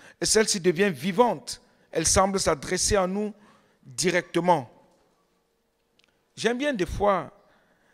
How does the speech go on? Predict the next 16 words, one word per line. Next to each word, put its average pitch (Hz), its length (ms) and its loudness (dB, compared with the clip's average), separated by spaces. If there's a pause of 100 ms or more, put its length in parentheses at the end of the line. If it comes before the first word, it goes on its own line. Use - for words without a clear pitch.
je, 139 240 -12
je, 143 120 -10
après 165 280 -4
je 151 120 -8
vais 170 360 -4 (240)
aller 151 220 -6
un 151 80 -4
peu 147 140 -10
plus 160 140 -12
loin 165 100 0
pour 160 160 -12
m'arrêter, 151 580 -8 (2250)
il - 80 -10
y 160 60 2
a 170 80 6
des, 147 440 0